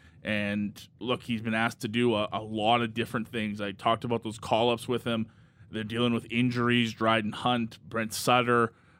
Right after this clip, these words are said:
uh, the list goes on and on. And so you're asked to do a little bit more when you're one of those reliable two-way guys like Cole is, and he's really, really handled it well. And I, I don't think he's gonna be a forgotten part when it comes to that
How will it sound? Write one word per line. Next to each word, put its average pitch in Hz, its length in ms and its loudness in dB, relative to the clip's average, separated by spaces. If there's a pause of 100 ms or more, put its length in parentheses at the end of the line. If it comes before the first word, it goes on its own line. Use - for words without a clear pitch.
uh, 101 300 0
the 104 80 -6
list 117 300 -2
goes 117 220 0
on 113 180 4
and 110 120 2
on. 117 260 6
And 107 120 -2
so 113 140 -4
you're 110 220 0
asked 117 300 0
to 123 60 -2
do 113 520 2 (340)
a 127 80 4
little 175 180 8
bit 175 160 4
more 160 420 8
when 147 160 2
you're 143 140 4
one 143 140 6
of 147 80 6
those 139 220 6
reliable 131 640 6
two-way 143 400 6
guys 131 340 6
like 135 260 4
Cole 139 360 6
is, 147 180 6
and 120 100 2
he's 120 180 2
really, 127 420 4 (300)
really 175 320 6
handled 156 420 4
it 123 120 4
well. 131 300 6
And 117 120 2 (340)
I, 117 300 2
I 123 40 4
don't 143 300 4
think 135 160 2
he's 123 100 2
gonna 127 160 4
be 123 140 4
a 120 80 6
forgotten 120 560 2
part 120 360 2
when 117 120 -2
it 113 100 -4
comes 113 280 0
to 123 100 0
that 110 240 2